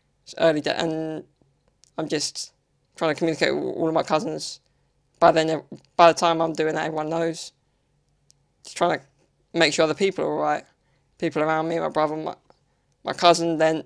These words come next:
they're not, but holding it in. Well, kind of holding it in. You know, and the way I deal with emotion is just weird. And I came to learn it that day, that week in September.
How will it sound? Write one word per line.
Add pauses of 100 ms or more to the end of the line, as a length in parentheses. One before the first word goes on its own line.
they're
not, (720)
but
holding
it
in. (580)
Well, (500)
kind
of
holding
it
in. (720)
You
know,
and
the
way
I
deal
with
emotion
is
just
weird. (480)
And
I
came
to
learn
it
that
day, (680)
that
week
in
September.